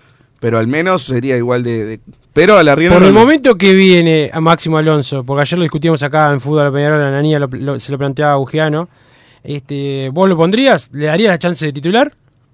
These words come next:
Speaker 1: Yo entre, entre esos tres no, no, no me molestaría ponerlo. No es algo que te haga clarísimo que lo pongo.
Speaker 2: No lo pones, ya veo que
Speaker 1: No,
Speaker 2: tu
Speaker 1: no,
Speaker 2: respuesta
Speaker 1: pero
Speaker 2: es, tu respuesta es mandarlo a, a, a otra, a hacer otra
Speaker 1: No,
Speaker 2: cosa.
Speaker 1: yo creo que es,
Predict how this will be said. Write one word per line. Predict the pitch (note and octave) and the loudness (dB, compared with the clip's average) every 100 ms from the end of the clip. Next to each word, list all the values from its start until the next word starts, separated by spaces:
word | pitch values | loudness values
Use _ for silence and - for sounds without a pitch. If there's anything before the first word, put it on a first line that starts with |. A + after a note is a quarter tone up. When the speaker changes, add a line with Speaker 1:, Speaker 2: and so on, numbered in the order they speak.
| _ _ | _ _
Speaker 1:
Yo | - G3+ | 0 2
entre, | G3 D3+ C#3+ | 4 2 2
entre | C3 C3 | 2 2
esos | G3 D#3+ C3+ | 0 0 2
tres | E3+ A#3 | 4 4
no, | F#3+ | 2
no, | C3+ A#2+ A#2 | -2 -4 -6
no | A#2 A2+ G#2+ G2+ G#2+ A#2 | -6 -8 -10 -12 -10 -8
me | |
molestaría | A2+ A2+ A2+ A2+ A#2 C3 | -6 -6 -6 -4 -2 -2
ponerlo. | A2+ A2+ F#2+ G2 - _ _ _ - | -4 -8 -10 -16 -20 _ _ _ -12
No | D3+ | -4
es | C#3 | 0
algo | E3 E3 | 4 4
que | D3 | 4
te | D3+ | 4
haga | D#3 | 2
clarísimo | C#3 D#3 E3 F#3 F3+ E3+ | 4 2 2 -2 -6 -2
que | C3 | -2
lo | B2+ | 0
pongo. | D3 D3+ E3 G3+ _ _ _ _ - | -2 -2 -2 -6 _ _ _ _ -4
Speaker 2:
No | E3+ | -2
lo | B2+ | -2
pones, | A#2 G#2+ | -4 -4
ya | C#3 | -2
veo | D#3 D#3 | 0 -2
que | C#3 | 0
Speaker 1:
No, | F3+ C4+ | 4 6
Speaker 2:
tu | A3 | 6
Speaker 1:
no, | C#4+ | 6
Speaker 2:
respuesta | G#3 C#3 C#3 | 6 4 6
Speaker 1:
pero | - | 4
Speaker 2:
es, | A2 - - - | 2 -6 -20 -6
tu | F#3+ | -2
respuesta | G3+ A#3 B3+ | 0 2 2
es | A#3 | 2
mandarlo | G#3 G#3 G3+ | 2 2 2
a, | E3+ D3+ D3 | 2 0 -2
a, | C3+ C3+ B2+ C#3 | -4 -6 -8 -10
a | C#3+ | -8
otra, | D#3 D#3+ | -8 -8
a | |
hacer | C3+ E3+ | -8 -2
otra | F3+ | 4
Speaker 1:
No, | A3+ A3 | 6 6
Speaker 2:
cosa. | F#3+ | 6
Speaker 1:
yo | A3 | 4
creo | G3 A3+ | 4 4
que | G3 G#3 | 6 4
es, | F#3 C#3+ | 4 2